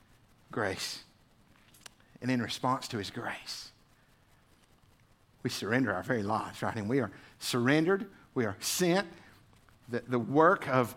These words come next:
of grace in our life causes us to live obedient lives, not,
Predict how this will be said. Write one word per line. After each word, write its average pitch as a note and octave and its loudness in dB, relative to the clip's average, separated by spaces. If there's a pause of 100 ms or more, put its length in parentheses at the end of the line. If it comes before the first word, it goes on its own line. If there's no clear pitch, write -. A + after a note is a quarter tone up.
(260)
of B2 2 (540)
grace E3 8
in D3 4
our C#3+ 8
life E3 10
causes D3+ 6
us - 4 (320)
to D#3+ 6
live E3+ 8
obedient E3 6
lives, E3+ 10
not, E3+ 10